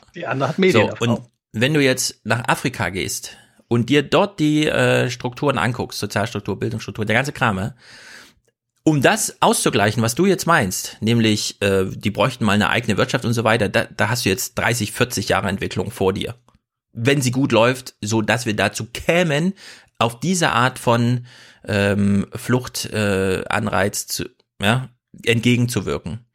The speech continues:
Speaker 1: Weiß ich nicht, wir, wir können doch einfach, also wenn wir, wenn wir uns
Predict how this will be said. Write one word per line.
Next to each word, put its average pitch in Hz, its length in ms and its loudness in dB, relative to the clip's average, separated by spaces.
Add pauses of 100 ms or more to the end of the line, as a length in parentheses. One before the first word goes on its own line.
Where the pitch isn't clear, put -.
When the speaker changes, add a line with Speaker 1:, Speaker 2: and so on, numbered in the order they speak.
(120)
Speaker 1:
Weiß 127 280 2
ich 285 80 4
nicht, 214 200 2
wir, 143 220 4
wir 135 120 -2
können 214 180 2
doch - 100 -4
einfach, 180 480 -2
also 139 380 0
wenn 147 160 0
wir, 143 160 -8
wenn 143 160 -2
wir 127 260 -2
uns 320 420 -2